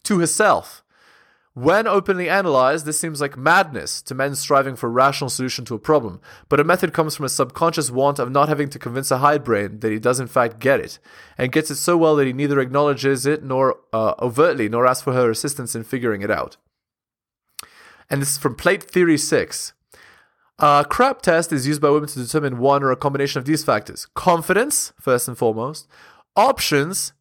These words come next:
is this guy really into me because I'm special or am I his only option? Security, is this guy capable of providing me with long-term security? I'd also add these requisites imply a testing for masculine dominance as well as his bedroom fun market value.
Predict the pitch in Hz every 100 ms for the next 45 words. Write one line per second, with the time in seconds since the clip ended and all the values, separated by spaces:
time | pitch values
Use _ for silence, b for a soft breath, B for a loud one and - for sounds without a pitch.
0 | _ 156 147 147 175 156 165 156 156 156
1 | 143 139 131 - - 143 160 135 127 127
2 | 123 120 120 113 101 - 135 - b -
3 | - 190 240 233 160 120 - - b b
4 | b 170 190 180 190 190 196 185 - 170
5 | 160 - 123 143 151 143 135 131 143 143
6 | 123 - 139 113 - - _ B B B
7 | B 156 185 190 156 180 170 131 156 131
8 | 156 - 151 143 143 151 147 123 165 160
9 | 165 143 127 135 139 - 120 117 147 127
10 | 127 110 120 135 139 127 113 131 131 127
11 | 131 123 120 113 117 101 127 135 92